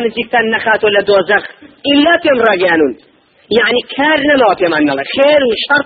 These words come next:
تەواو. تەنان ئەمە هەستی پێ بکە لە دینە، ئەمە گەورەترین نیعمەتی خوایە. کوڕە یەهودیەک بە ئیمامی عومەری فەرموو: "وەڵڵاه، ئاەتی بۆ ئێوە هاتۆتە خوارەوە. ئەگەر بۆ ئێمە بهاتایەتە خوارەوە، ئەو ڕۆژەمانە کرد بە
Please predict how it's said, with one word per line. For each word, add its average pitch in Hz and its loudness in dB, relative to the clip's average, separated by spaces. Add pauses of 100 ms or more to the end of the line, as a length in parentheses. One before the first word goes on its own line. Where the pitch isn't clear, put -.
تەواو. 202 2 (880)
تەنان 277 2
ئەمە 285 2
هەستی 311 0
پێ 240 2
بکە 220 -2
لە 185 4
دینە، 185 2
ئەمە 226 0 (100)
گەورەترین 214 2
نیعمەتی 180 -2
خوایە. 180 2 (460)
کوڕە 247 4
یەهودیەک 220 -2
بە 214 0
ئیمامی 214 2
عومەری 208 -2
فەرموو: 196 2 (420)
"وەڵڵاه، 180 4 (140)
ئاەتی 175 0
بۆ 175 2
ئێوە 160 4
هاتۆتە 156 -2
خوارەوە. 147 2 (340)
ئەگەر 202 2
بۆ 226 4
ئێمە 170 0
بهاتایەتە 147 -2
خوارەوە، 165 0
ئەو 220 6
ڕۆژەمانە 165 2
کرد 147 -6
بە 135 2